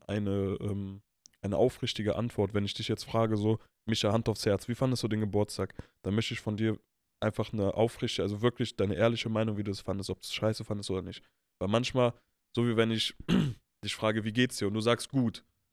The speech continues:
obwohl dir heute voll die Scheiße passiert ist, aber du willst halt irgendwie dann sagen, „Ja, ach, mir geht's gut, alles gut, wie immer“, obwohl es eigentlich gar nicht so ist. Und dann sage ich, „Micha, Hand aufs Herz, wie geht's dir?“ Und dann hast du so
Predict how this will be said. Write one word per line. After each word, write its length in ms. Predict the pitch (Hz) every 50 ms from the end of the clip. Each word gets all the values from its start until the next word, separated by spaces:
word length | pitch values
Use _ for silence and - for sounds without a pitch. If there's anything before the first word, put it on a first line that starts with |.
| _ _ -
obwohl 240 | 95 98 113 120
dir 100 | 123 117
heute 240 | 117 123 123 - 123
voll 200 | - - 131 127
die 80 | 135 120
Scheiße 340 | - 117 113 117 - - -
passiert 340 | - 101 - - 92 90 92
ist, 120 | 90 -
aber 100 | 92 98 95
du 120 | 104 98
willst 220 | 113 117 110 - 117
halt 180 | 113 104 -
irgendwie 360 | 104 110 107 110 107 113 113 104
dann 300 | 104 104 107 110 107 104 _ _ _ _ _ _ _ - 98
sagen, 240 | 101 104 98 98 98
„Ja, 380 | 98 98 101 104 104 101 101 90
ach, 200 | 95 - - - _ _
mir 120 | - 143 156
geht's 180 | 143 - -
gut, 260 | - 135 135 135 127 80
alles 260 | 110 123 120 - -
gut, 200 | - 123 117 -
wie 80 | 107 90
immer“, 280 | 107 117 117 113 113 - _ _ _ _ _ _ _ _ _ _ -
obwohl 200 | 101 101 113 120
es 60 | -
eigentlich 240 | 82 113 110 104 -
gar 100 | - 107
nicht 140 | 107 107 104
so 100 | - 104
ist. 120 | 107 - -
Und 60 | 98
dann 100 | 101 101
sage 180 | 104 107 107 107
ich, 100 | - -
„Micha, 240 | 113 104 - 107 101
Hand 160 | 107 107 -
aufs 140 | 98 95 -
Herz, 240 | - 92 92 - -
wie 100 | 95 92
geht's 220 | 98 92 - - -
dir?“ 160 | 98 90 - _ _ _ _ _ _ _ _ _ _ _ _ _ _ _ -
Und 80 | 101 101
dann 160 | 104 107 110
hast 220 | 120 131 - -
du 40 | 135
so 440 | 127 127 135 135 135 127 - -